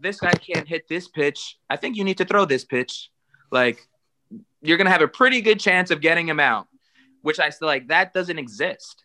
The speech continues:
You know what I mean? Like, anyone can say, "Yeah, throw a great down and away slider and you'll get him out." Like,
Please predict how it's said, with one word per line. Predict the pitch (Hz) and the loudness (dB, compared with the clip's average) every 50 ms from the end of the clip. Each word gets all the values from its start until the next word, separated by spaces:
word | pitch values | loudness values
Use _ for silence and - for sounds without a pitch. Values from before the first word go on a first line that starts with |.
| _ _ _ | _ _ _
You | 123 135 | -8 -6
know | 139 | -4
what | 135 | -4
I | 131 | -4
mean? | 131 139 143 | -4 -4 -2
Like, | 139 131 139 - | -2 -2 -2 -2
anyone | 143 185 196 185 175 165 156 | -4 -2 0 0 0 -2 -2
can | - 147 123 113 | -4 -6 -8 -8
say, | - - - 151 151 156 135 123 117 113 117 113 - _ _ _ _ _ _ _ _ _ _ _ - - _ | -10 -6 -2 0 2 2 2 2 0 0 -2 -6 -10 _ _ _ _ _ _ _ _ _ _ _ -20 -16 _
"Yeah, | 139 160 165 151 139 | 0 2 2 2 2
throw | - - 175 180 180 160 | 0 2 4 4 4 4
a | |
great | 131 135 147 156 160 151 | 2 0 0 0 0 0
down | - 143 139 147 147 | -2 -2 0 0 0
and | 143 139 | 0 -2
away | 131 123 123 120 | -2 -2 -2 -4
slider | 120 - - 123 127 127 123 117 113 113 | -4 -6 -2 2 4 4 4 4 2 -2
and | 110 110 | -2 -2
you'll | 117 113 | -4 -2
get | 110 120 113 | -2 -2 -2
him | 113 117 | 0 2
out." | 139 143 120 104 95 - - | 2 2 2 0 -4 -6 -6
Like, | 107 107 107 101 - - | -4 -4 -4 -4 -6 -14